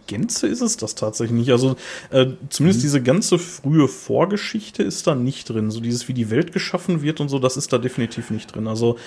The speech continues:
Speaker 2: Nee,
Speaker 1: also das
Speaker 2: das
Speaker 1: fängt ja
Speaker 2: wohl
Speaker 1: so ein
Speaker 2: nicht,
Speaker 1: bisschen mit
Speaker 2: ähm,
Speaker 1: Morgoth an, ne? Und
Speaker 2: Ja, also was ich halt habe, ist, ähm, dass das Album wohl den Beginn, ähm, äh, darstellt, äh, der Diebstahl der Silmaril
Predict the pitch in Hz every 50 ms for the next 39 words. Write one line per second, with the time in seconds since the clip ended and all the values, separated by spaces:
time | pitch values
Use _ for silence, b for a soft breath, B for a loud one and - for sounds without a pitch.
0 | B B B B B - 101 107 117 120 120 120 120 120 120 120 120 123 127 135
1 | 151 151 - 135 135 139 135 135 135 - - 151 147 139 139 139 147 156 160 -
2 | - 131 127 131 123 120 123 143 131 123 117 107 - - - - 92 82 76 87
3 | 95 127 170 190 165 165 - - 120 117 120 120 120 - - 117 151 185 196 165
4 | 123 135 120 135 147 156 151 143 - 160 151 139 143 131 139 165 175 180 165 156
5 | 156 - - 135 135 135 139 147 143 139 139 131 120 131 131 - - - - -
6 | 135 131 - - - 123 139 143 143 143 135 139 143 131 135 131 131 127 117 120
7 | 113 117 123 131 160 170 160 143 131 135 139 135 135 131 B B B B B B
8 | B B - 120 120 120 123 127 123 120 123 123 127 131 - - 143 139 135 135
9 | - 110 117 123 123 120 117 113 120 117 - 113 123 170 180 - - - 165 151
10 | 147 151 139 135 131 127 110 120 127 127 123 120 107 120 160 214 262 277 262